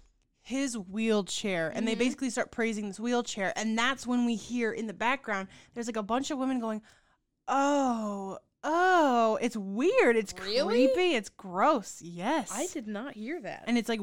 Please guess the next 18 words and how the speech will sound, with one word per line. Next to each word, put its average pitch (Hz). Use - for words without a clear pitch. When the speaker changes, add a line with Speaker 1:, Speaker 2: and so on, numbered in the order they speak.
Speaker 1:
weirdly, 330
like, 165
sexual. 208
And 349
I'm 302
going, 277
"It's 254
a 220
wheelchair." 262
But 247
yeah, 214
so 294
he 277
Speaker 2:
<laughs> -
That's 277
Speaker 1:
basically 302
is 240
like, 254